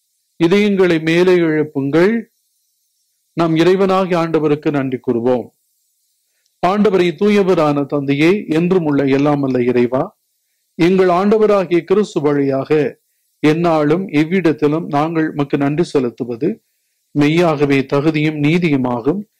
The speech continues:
எங்கள் கடமையும் மீட்புக்கு உரிய செயலும் ஆகும். ஏனெனில் உம் புனிதர்களின் வியத்தகு சாட்சியத்தால் உமது திரு அவை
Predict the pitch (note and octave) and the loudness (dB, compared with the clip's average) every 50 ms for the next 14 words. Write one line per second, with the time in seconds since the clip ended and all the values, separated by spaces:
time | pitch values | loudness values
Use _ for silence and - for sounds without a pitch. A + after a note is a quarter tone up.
0 | _ _ _ _ _ _ - D3+ F3 F3+ F3 E3+ D#3+ C#3+ - D#3 D#3 F3+ G3 G3 | _ _ _ _ _ _ 0 2 2 4 2 2 2 0 -2 -2 0 0 0 0
1 | G3 F#3 E3+ D3+ C3 C3 C#3+ D#3+ F#3+ F3+ - - F#3+ - - A3 G3+ F3+ D3 D3 | 0 0 0 -2 -2 -2 0 0 0 0 -2 -4 -4 -2 0 2 2 4 4 2
2 | C#3+ C#3 - - C3+ C3 C3 C#3 C#3 D3+ F3+ F#3+ - B2+ A#2 A2+ A2 - A#2 A2 | 2 0 0 0 2 2 4 4 2 2 0 -2 -6 -8 -12 -10 -10 -10 -12 -12
3 | - _ _ _ _ _ _ _ _ _ _ _ _ _ _ _ _ _ - D#3 | -14 _ _ _ _ _ _ _ _ _ _ _ _ _ _ _ _ _ 0 0
4 | F3+ G3+ G#3+ A3 G#3+ G3 F3+ F3 E3 D#3 - D3+ D#3+ C#3+ - F#3 F#3+ A3 G#3+ A#3 | 2 2 2 2 2 2 2 2 0 0 -2 -4 -2 -2 0 0 2 2 2 2
5 | A3+ G#3+ F3+ G3 F#3 F3+ F3+ F3+ - - _ _ _ _ _ _ _ - C#3 F3 | 2 2 2 0 0 0 -2 -6 -10 -14 _ _ _ _ _ _ _ -2 0 2
6 | G#3 A#3 A#3 A#3 A3+ G#3 F#3 F#3 E3+ - - F3+ E3 E3+ D#3+ - - D#3+ C#3+ B2+ | 2 2 2 2 0 0 0 0 -2 -2 -2 -2 -2 -2 -4 -4 -2 0 0 0
7 | - - D#3 D3 D3 C3+ A#2+ - _ _ _ _ _ _ _ _ _ _ _ _ | 0 0 0 0 0 0 -2 -8 _ _ _ _ _ _ _ _ _ _ _ _
8 | _ _ _ E3+ F3+ G3 G3+ F#3+ G3 E3 D3 - G#3 A3 A#3 B3+ A3 F3+ D#3+ D3 | _ _ _ 0 2 2 2 2 0 0 0 0 2 2 4 4 2 2 2 0
9 | C#3+ C#3+ D3 C#3+ - _ | 0 0 -2 -4 -8 _